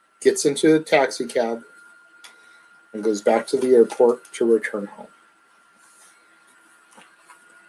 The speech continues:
So despite all of the turmoil and all of the pain that Frank tried to cause him, despite the fact that he was trapped in this terminal for nine months,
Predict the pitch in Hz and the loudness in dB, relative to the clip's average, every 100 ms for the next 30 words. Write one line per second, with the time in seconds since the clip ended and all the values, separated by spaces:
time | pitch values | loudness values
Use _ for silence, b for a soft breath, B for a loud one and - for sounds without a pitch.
0 | _ _ _ - 123 110 131 - 170 180 | _ _ _ -2 0 2 0 2 6 6
1 | 160 - 131 160 202 190 202 - 196 175 | 4 2 4 6 6 6 2 4 2 4
2 | 160 139 123 110 110 - _ _ _ _ | 4 4 4 0 -4 -12 _ _ _ _
3 | _ _ _ _ _ _ 113 113 131 160 | _ _ _ _ _ _ -6 2 4 4
4 | 156 156 - - 156 147 135 117 104 _ | 2 -6 -10 -4 2 2 2 -4 -8 _
5 | _ _ _ _ _ _ _ 123 - - | _ _ _ _ _ _ _ 0 2 2
6 | 135 131 - 139 131 120 - 127 120 - | 2 0 4 4 4 0 2 4 4 0
7 | 104 101 107 - - - 170 196 208 - | -10 -10 -14 -14 -6 2 4 4 2 2
8 | 185 170 - 151 147 135 120 - 180 180 | 4 4 2 0 2 2 2 -4 0 0
9 | 180 175 156 - - 156 139 123 117 117 | 0 -4 -6 -6 -2 -2 -2 -4 -6 -8
10 | 117 127 143 147 143 131 110 - - - | -4 -2 0 -2 -4 -6 -6 -10 -16 -16